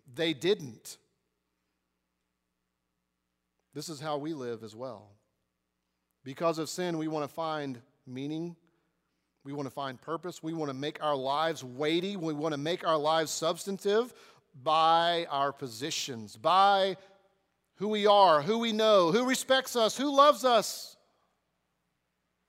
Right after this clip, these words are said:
By living a good moral life where we have just, everybody thinks we are someone of integrity. David did that too, and it was all gone. He had tried to find his glory there,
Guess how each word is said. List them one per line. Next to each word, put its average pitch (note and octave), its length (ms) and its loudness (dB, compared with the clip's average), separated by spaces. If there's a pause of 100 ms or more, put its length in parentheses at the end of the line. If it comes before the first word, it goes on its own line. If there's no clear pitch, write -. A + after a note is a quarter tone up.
(560)
By D#3+ 100 -4
living G#3 260 0
a G3 80 0
good F#3+ 280 6
moral G#3+ 340 6
life G#3 320 4
where G#3+ 80 2
we G3+ 140 0
have G3 340 0
just, G#3+ 240 -4 (160)
everybody B3+ 420 0
thinks B3 320 -6
we A#3+ 140 -8
are G#3+ 140 2
someone B3 400 -2
of G#3+ 100 -2
integrity. D#3 800 -10 (1900)
David D#3+ 220 -8
did E3+ 140 -6
that E3 180 -4
too, E3 260 -6
and C3+ 80 -4
it B2 60 -6
was A#2 100 -12
all D3+ 720 -6
gone. A2+ 460 -8 (960)
He E3 120 -6
had D#3 120 -4
tried G3+ 360 2
to F#3 40 -2
find G3 300 -4
his E3+ 160 -4
glory E3+ 500 -2
there, C#3 540 -4